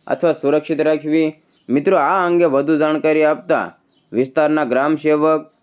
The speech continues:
વિસ્તરણ અધિકારી, તાલુકા અમલીકરણ અધિકારી,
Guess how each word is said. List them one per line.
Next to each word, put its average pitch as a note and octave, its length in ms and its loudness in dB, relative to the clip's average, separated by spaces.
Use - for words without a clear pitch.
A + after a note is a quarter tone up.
વિસ્તરણ C3+ 480 -2
અધિકારી, D3+ 680 0
તાલુકા D#3+ 500 0
અમલીકરણ D#3 480 0
અધિકારી, D3+ 680 0